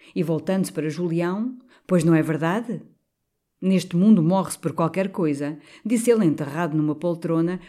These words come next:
fumando voluptuosamente. Ele mesmo estivera naquela tarde para ser atropelado por um trem.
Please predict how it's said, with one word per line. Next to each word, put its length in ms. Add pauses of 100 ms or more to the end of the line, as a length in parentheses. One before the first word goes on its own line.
fumando 520
voluptuosamente. 1040 (840)
Ele 160
mesmo 300
estivera 500
naquela 460
tarde 420
para 200
ser 200
atropelado 540
por 160
um 140
trem. 480